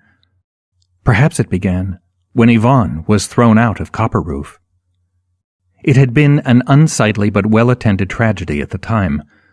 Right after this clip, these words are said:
No one could imagine a worse fate than exile, and Yvonne, beautiful and cruel and lion-proud, had never been popular in Copperroof.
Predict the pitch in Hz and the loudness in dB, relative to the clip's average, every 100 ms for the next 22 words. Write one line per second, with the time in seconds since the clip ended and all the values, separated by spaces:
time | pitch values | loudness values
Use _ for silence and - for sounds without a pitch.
0 | _ _ - 110 104 71 - 101 98 104 | _ _ -2 0 2 0 -4 -2 -2 -2
1 | 98 95 92 101 95 - 120 101 87 90 | -2 -4 -2 -2 -2 -2 -2 -2 -4 -4
2 | 117 135 87 71 69 67 _ - - - | -4 -4 -4 -4 -6 -10 _ -20 -8 -2
3 | 107 85 - - 101 113 123 90 80 - | 0 0 -6 -4 -2 0 0 0 -4 -10
4 | - 139 151 - 90 87 - - 135 95 | -2 0 0 0 -6 -6 -8 0 2 2
5 | 82 - 101 101 113 113 101 95 - 110 | -2 -10 -2 0 2 2 0 -2 -2 -2
6 | 85 71 - _ _ _ _ - 104 110 | -2 -6 -14 _ _ _ _ -2 0 2
7 | 101 92 104 87 - 110 - 78 71 76 | 0 0 0 0 -4 -6 -4 -4 -4 -6
8 | - 110 - 78 71 71 - | -6 -6 -4 -4 -6 -8 -12